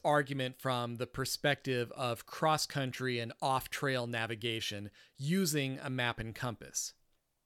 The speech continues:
You find your current position and destinations on a map. You determine the distance between them and the direction of travel. Then you divide the journey into segments you can count or pace, say one hundred feet,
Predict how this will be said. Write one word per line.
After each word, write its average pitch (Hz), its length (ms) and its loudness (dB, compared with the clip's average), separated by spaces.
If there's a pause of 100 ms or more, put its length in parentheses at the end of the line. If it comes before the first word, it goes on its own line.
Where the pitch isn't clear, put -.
(120)
You 156 140 0
find 180 320 6
your 196 100 6
current 208 340 2
position 147 560 4
and 139 200 0
destinations 135 760 0
on 127 140 0
a - 20 -2
map. 104 380 -2
You 120 120 -4
determine 139 460 -2
the 131 120 0
distance 147 600 0
between 165 520 0
them 117 360 -2
and 139 300 0
the 131 100 0
direction 120 460 -2
of 107 80 -8
travel. 123 500 0 (720)
Then 190 220 4
you 247 80 0
divide 160 440 4
the 139 80 0
journey 131 600 0 (240)
into 139 260 0
segments 160 680 4
you 131 120 0
can 127 180 -2
count 135 480 -2
or 117 180 -4
pace, - 560 -6 (140)
say 123 400 2
one 131 360 0
hundred 135 340 -2
feet, 127 360 -4